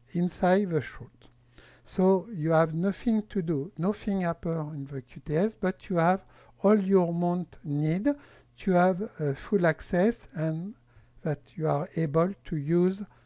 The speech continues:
the system. So if now I want to go to this, uh,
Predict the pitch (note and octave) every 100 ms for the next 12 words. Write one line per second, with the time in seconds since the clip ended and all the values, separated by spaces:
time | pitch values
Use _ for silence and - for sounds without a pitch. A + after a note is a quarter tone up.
0 | _ _ _ _ _ D3+ D#3+ - E3 -
1 | - G#2 _ _ _ _ _ - D3+ F3
2 | G3+ F#3 F#3 F#3 E3 D#3+ E3+ E3+ D#3 -
3 | D#3 D3+ D#3 D#3+ D#3+ - D3+ D3 D3+ D#3
4 | C3+ - -